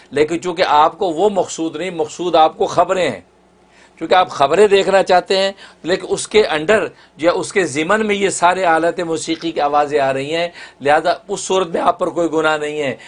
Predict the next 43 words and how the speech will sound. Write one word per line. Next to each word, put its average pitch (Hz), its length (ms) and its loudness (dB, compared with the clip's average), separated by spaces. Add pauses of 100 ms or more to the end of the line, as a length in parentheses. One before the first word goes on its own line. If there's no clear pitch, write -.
(140)
क्योंकि 160 200 0
आपका 170 380 4
मकसद 165 320 -2
ख़बरें 170 340 2
सुनना 156 400 -2
है 170 200 0 (260)
और 165 100 2
उसके 175 220 0
ज़िमन 160 320 0
में 202 120 0
ये 185 140 -4
चीज़ें 165 300 -4
आ 147 120 4
रही 165 220 -2
हैं। 127 180 -4 (280)
उस 196 180 2
सूरत 160 260 0
में 170 60 2
आपका 156 340 2
मकसद, 147 320 -4
चूँकि 151 260 -8
ये, 156 320 -2
ये 147 280 -4 (280)
आलात 147 360 2 (100)
मौसीकी 156 460 -8
की 180 100 -4
आवाज़ें 160 400 2
सुनना 151 300 -6
मकसूद 139 440 -8
नहीं 160 160 -8
है, 127 200 -4 (260)
ख़बरें 170 320 0
सुनना 160 320 -4
मकसूद 151 420 -6
हैं 151 180 -2 (220)
और 151 120 2
ख़बरें 165 340 0
सुनना 165 260 -4
एक 156 180 -2
मुफीद 139 400 -6
मकसद 185 320 -2
है, 165 120 4 (340)
लिहाजा 160 220 4